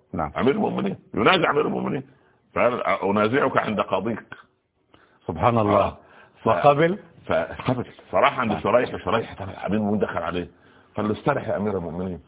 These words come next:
Speaker 2: قال: "هذا أول الحيف." تمام.
Speaker 1: لم-
Speaker 2: تاخد بجواري؟ تاخد بجواري ولا تسمع من-، مش تسمع القضية الأول؟
Speaker 1: استرح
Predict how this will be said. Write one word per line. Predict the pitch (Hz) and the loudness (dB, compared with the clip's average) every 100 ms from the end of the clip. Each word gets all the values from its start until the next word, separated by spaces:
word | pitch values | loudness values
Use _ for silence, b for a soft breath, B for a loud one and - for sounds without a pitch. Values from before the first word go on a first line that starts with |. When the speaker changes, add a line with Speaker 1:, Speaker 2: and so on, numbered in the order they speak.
| - | -6
Speaker 2:
قال: | 101 | -4
"هذا | 104 104 92 | -2 0 0
أول | 104 92 78 | -2 -2 -6
الحيف." | - 65 - - _ _ _ _ | -8 -10 -10 -20 _ _ _ _
تمام. | - 67 82 _ _ - | -16 -16 -18 _ _ -2
Speaker 1:
لم- | |
Speaker 2:
تاخد | 117 107 | 0 0
بجواري؟ | 92 107 113 - - - | 2 2 2 -4 -14 -6
تاخد | - 151 | -2 2
بجواري | 156 147 175 160 | 4 6 4 4
ولا | 131 - | 0 0
تسمع | 127 113 | -2 -2
من-، | 107 - B | -4 -8 B
مش | 143 | -4
تسمع | 156 139 | -2 -4
القضية | 123 120 127 | -2 0 0
الأول؟ | 107 107 104 - | 2 -2 -2 -8
Speaker 1:
استرح | - 160 170 139 | 0 4 4 2